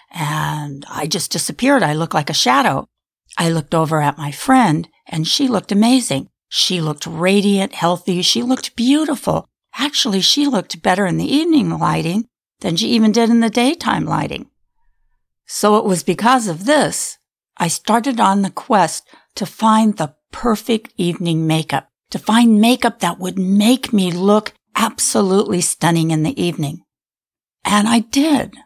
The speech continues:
I discovered the secrets of evening makeup. Because the evening lighting is so much more subdued than daylight, it's important to make sure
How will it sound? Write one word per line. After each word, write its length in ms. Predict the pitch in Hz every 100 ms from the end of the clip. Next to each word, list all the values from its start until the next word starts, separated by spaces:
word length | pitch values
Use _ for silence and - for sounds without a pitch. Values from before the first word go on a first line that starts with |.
| _ -
I 400 | 202 214 226 214 -
discovered 1000 | 233 - - - - 311 285 190 180 -
the 100 | 214
secrets 680 | - - 262 - 175 - - _ _ _
of 180 | - 196 _
evening 480 | 202 170 170 175 170
makeup. 400 | 180 185 - - _ _ _ _ _ _ _ 226
Because 340 | 233 269 240
the 180 | 262 262
evening 320 | 294 349 294
lighting 360 | 247 233 226 190
is 100 | 170
so 180 | 214
much 280 | 214 220 -
more 240 | 202 185 202
subdued 640 | - 185 151 190 208 180
than 160 | 156
daylight, 580 | 147 175 202 160 139 143 _ _ _ _ _ _ _ _
it's 200 | - 208
important 640 | 233 208 208 254 262 254 240
to 120 | 220
make 300 | 208 214 226
sure 500 | - 226 208 196 196